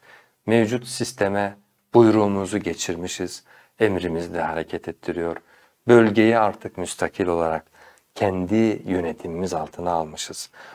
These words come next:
Hudutları artık Cenab-ı Hakk'a ve onun ordularına karşı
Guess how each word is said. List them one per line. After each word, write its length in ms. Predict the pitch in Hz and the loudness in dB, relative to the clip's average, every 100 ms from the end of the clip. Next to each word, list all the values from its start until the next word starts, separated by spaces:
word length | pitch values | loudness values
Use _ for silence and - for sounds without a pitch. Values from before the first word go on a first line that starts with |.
| - | -20
Hudutları 580 | - 113 123 127 120 143 | -2 4 4 6 8 8
artık 380 | 135 - - - | 6 2 -4 0
Cenab-ı 360 | 113 117 117 107 | 2 4 2 2
Hakk'a 380 | 104 - 165 | -2 0 2
ve 40 | 143 | 6
onun 260 | 123 151 | 4 4
ordularına 560 | 127 113 117 123 131 143 | 2 2 2 0 0 -4
karşı 500 | - 120 - 147 143 | -2 -2 -2 -4 -4